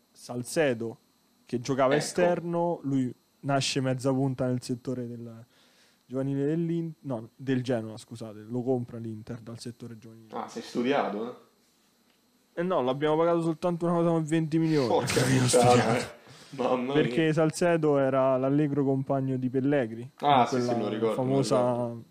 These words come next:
Speaker 1: primavera del Genoa, no? Che mi ricordo ancora che il Preziosi voleva quaranta milioni per tutti e due, che per fortuna non gli abbiamo dato.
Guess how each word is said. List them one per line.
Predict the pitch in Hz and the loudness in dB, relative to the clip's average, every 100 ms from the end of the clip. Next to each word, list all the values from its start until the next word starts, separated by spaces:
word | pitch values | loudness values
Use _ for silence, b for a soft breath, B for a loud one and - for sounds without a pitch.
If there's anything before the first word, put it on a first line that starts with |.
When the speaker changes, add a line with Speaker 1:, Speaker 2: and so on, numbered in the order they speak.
| _ _ _ | _ _ _
Speaker 1:
primavera | 131 135 131 131 127 | -6 -4 -2 -2 -2
del | 127 127 | -4 -4
Genoa, | 139 120 120 | -6 -6 -10
no? | 139 170 b b b b b b b b b | -12 -14 b b b b b b b b b
Che | - 135 123 120 | -4 0 0 0
mi | 127 | -2
ricordo | 127 135 127 | 0 -2 -2
ancora | 127 127 131 127 | -6 -2 -2 0
che | 120 | -2
il | 120 117 117 - - | -4 -6 -10 -16 -14
Preziosi | 131 123 - 143 135 | -10 -8 -2 0 0
voleva | 120 123 123 117 | -4 -2 -2 -2
quaranta | 120 120 123 120 | -2 -4 -6 -8
milioni | 123 127 123 | -6 -6 -8
per | 120 120 | -8 -10
tutti | 127 123 123 | -10 -8 -8
e | |
due, | 120 135 110 | -4 -4 -4
che | - _ _ | -8 _ _
per | - 120 | -4 -2
fortuna | - 123 - 131 | 0 -4 -2 -2
non | 120 120 | -2 -6
gli | |
abbiamo | 120 120 123 135 | -8 -8 -8 -2
dato. | 147 117 | -2 -2